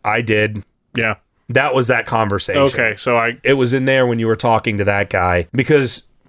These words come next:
Speaker 1: you kinda have a brief conversation with her before that whole conversation, 'cause then when she tortures the dude for information. She
Speaker 2: Which,
Speaker 1: feels
Speaker 2: yikes.
Speaker 1: really, really dirty afterwards.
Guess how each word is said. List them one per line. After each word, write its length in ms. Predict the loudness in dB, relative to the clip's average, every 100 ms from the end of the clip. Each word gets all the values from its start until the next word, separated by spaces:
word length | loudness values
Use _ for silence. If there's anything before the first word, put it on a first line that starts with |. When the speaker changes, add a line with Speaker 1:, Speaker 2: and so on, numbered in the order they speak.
| _ _ -2
Speaker 1:
you 160 | -2
kinda 260 | 0 0 2
have 200 | 2 0
a 40 |
brief 300 | 2 2 2
conversation 640 | 0 0 0 0 0 0 0
with 160 | 0
her 120 | 2
before 540 | 0 0 0 2 2 2
that 240 | 2 -2
whole 200 | 0 0
conversation, 920 | 2 0 0 0 2 2 2 0 -2 0
'cause 140 | 0 2
then 180 | 2
when 140 | 2 0
she 440 | 0 2 2 0 _ _ _ _ -8
tortures 680 | 0 2 2 2 0 0
the 80 | -4
dude 380 | 0 2 2 0
for 140 | -2 0
information. 960 | 0 -2 -2 0 0 0 0 0 -2 _ _ _ _ -6
She 200 | -2 0
Speaker 2:
Which, 80 | 0
Speaker 1:
feels 520 | 2 2 2 -2 -2
Speaker 2:
yikes. 560 | 0 0 0 -4 -6 -10 -12
Speaker 1:
really, 1120 | -6 -2 -2 0 2 2 4 2 2 2 0
really 920 | -2 -4 -4 -2 0 2 2 2 0
dirty 520 | 0 2 2 2 2 2
afterwards. 800 | 0 -2 -2 2 2 2 0